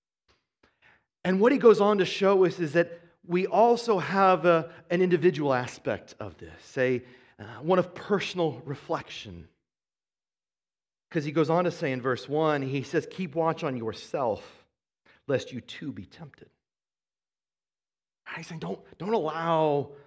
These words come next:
that arrogance, that pride, that sense of superiority, don't allow that to build in your heart, thinking that you're, you're somehow better than those that you've confronted, better than them because you don't struggle with the sin that they struggle with."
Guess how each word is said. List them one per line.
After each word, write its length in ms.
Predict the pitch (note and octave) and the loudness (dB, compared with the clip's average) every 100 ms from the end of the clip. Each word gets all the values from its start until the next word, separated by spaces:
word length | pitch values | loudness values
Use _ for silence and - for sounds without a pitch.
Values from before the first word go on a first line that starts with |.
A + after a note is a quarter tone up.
| _ | _
that 200 | D3 D#3+ | -4 -4
arrogance, 520 | C#3+ C#3+ C#3 A#2 G2+ - | -6 -8 -8 -8 -10 -12
that 260 | A#2+ - | -16 -18
pride, 600 | - - D3 D#3 D3+ C3 | -18 -6 -2 0 -2 0
that 120 | C#3 - | -2 -2
sense 220 | E3+ A#2 | -4 -4
of 80 | - | -8
superiority, 680 | - - F3+ D#3 D#3+ D#3 D3 | -12 -2 0 2 2 2 0
don't 180 | F#3+ | 0
allow 340 | A#3 F3 F3 G3 | 0 -2 0 2
that 200 | F3+ E3+ | 2 2
to 60 | D3 | -4
build 440 | - F3+ F#3 F3 | -4 0 0 0
in 100 | D#3 | -4
your 120 | C#3 | -6
heart, 580 | A#2 - D#3 C3+ - _ _ _ _ _ _ - | -10 -10 -8 -8 -10 _ _ _ _ _ _ 0
thinking 260 | G#3 G3+ | 2 4
that 120 | F#3+ | 4
you're, 200 | F#3+ F#3 F#3+ - | 6 4 2 -8
you're 160 | F3+ G3 | 4 4
somehow 420 | G3 A3 F#3 E3 - - C3+ - - | 6 4 6 4 2 -10 -12 -4 6
better 440 | G3+ G3 E3 A#2 - - - _ - | 8 10 6 2 -4 -20 -20 _ 0
than 240 | E3+ D#3+ | 2 6
those 460 | D#3 D#3+ D#3 C#3+ B2 | 6 6 6 2 -4
that 180 | - | -6
you've 180 | D#3+ C#3+ | -6 -8
confronted, 480 | - C#3+ - C#3 B2+ | -8 -6 -2 -2 4
better 340 | F#3+ G#3 G#3 | 8 8 8
than 200 | D#3 D3+ | 6 2
them 160 | D3+ D#3 | 2 2
because 260 | D#3+ F3+ F3+ | 2 0 0
you 80 | |
don't 200 | F3+ G3 | 2 2
struggle 360 | - G#3 F#3 F3+ | 4 4 6 4
with 120 | F3 | 2
the 80 | F3 | -2
sin 320 | - G#3 G3+ | 2 4 6
that 120 | F#3+ | 4
they 100 | F#3+ | 2
struggle 460 | E3+ - G3+ F#3+ D#3+ | 0 0 0 0 -2
with." 220 | A#2 G#2 | -4 -10